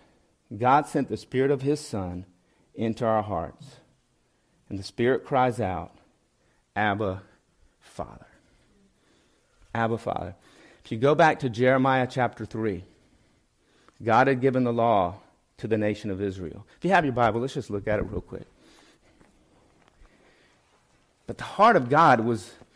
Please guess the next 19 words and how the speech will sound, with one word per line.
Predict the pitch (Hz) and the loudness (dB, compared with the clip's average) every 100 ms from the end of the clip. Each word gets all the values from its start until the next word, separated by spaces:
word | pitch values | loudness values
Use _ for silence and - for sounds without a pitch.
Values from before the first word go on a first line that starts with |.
| _ _ - 180 | _ _ -12 -2
God | 175 247 | 0 4
doesn't | 254 175 135 | 4 4 2
want | 160 | 4
anybody | 147 123 107 104 | 4 4 2 2
living | 104 101 101 | 0 -2 -2
under | 98 95 | -4 -6
a | 95 | -4
law | 95 98 90 | -2 -2 0
or | 92 95 - _ _ _ _ _ _ _ _ - | -2 -6 -14 _ _ _ _ _ _ _ _ -8
religious | 113 131 131 127 | -2 -2 -2 -2
activity | 123 - - 135 123 120 104 | -2 -2 2 2 2 0 -2
and | 101 | -4
trying | - 135 139 123 | -2 2 2 2
to | |
gain | 107 123 131 | 0 0 0
something | 127 123 113 107 | -2 -4 -4 -6
with | 107 | -4
God | 117 120 113 98 | -2 0 0 -2
by, | 107 101 | -4 -6